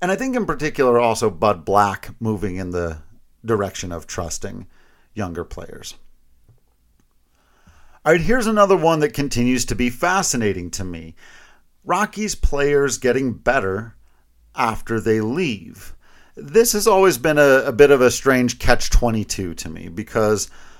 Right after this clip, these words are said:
on the one hand, if every single player,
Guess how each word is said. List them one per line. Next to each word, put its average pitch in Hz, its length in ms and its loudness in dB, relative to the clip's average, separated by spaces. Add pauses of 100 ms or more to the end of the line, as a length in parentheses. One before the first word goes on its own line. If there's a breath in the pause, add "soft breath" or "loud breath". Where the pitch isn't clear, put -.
(160 soft breath)
on 147 80 -6
the 151 60 4
one 240 340 -2
hand, 127 560 -2 (520 soft breath)
if 196 400 4 (160)
every 226 400 -2
single 160 720 0
player, 185 720 0